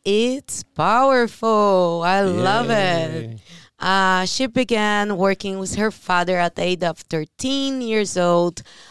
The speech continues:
Speaker 1: on the late seven-, seventies, making a hundred day, a hundred dollars a, a day. Can you
Speaker 2: Wow.
Speaker 1: imagine that?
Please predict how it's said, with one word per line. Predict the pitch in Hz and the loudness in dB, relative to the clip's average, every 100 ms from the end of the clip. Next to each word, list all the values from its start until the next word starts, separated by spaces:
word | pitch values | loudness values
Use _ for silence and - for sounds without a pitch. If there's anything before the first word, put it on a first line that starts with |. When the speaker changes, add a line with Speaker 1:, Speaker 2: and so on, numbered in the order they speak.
| - | -10
Speaker 1:
on | - 202 | -4 -2
the | 214 | 0
late | 214 226 220 | 0 0 -2
seven-, | - 214 214 185 185 - | -4 -2 0 -2 -4 -6
seventies, | - - 185 208 208 180 165 151 - - | -10 -2 0 0 0 2 2 0 -6 -10
making | 175 190 214 - 226 220 - | -4 -2 -2 -4 -8 -8 -6
a | 208 | -6
hundred | 196 208 254 277 254 247 | -4 -4 -2 -2 -6 -6
day, | 196 214 220 214 185 151 - _ _ _ _ | 0 2 4 2 0 -4 -14 _ _ _ _
a | - 185 | -4 -4
hundred | 190 208 226 214 233 | -2 -2 -2 -4 -2
dollars | 190 180 185 175 190 | 0 0 0 -4 -6
a, | 185 - | -6 -6
a | 175 | -8
day. | 151 190 196 190 165 | -2 2 4 4 2
Can | - 190 | -2 -2
you | 202 | 0
Speaker 2:
Wow. | 226 196 | 0 0
Speaker 1:
imagine | 190 165 185 214 226 | 0 -2 -2 -4 -2
that? | 233 240 233 | 0 0 -2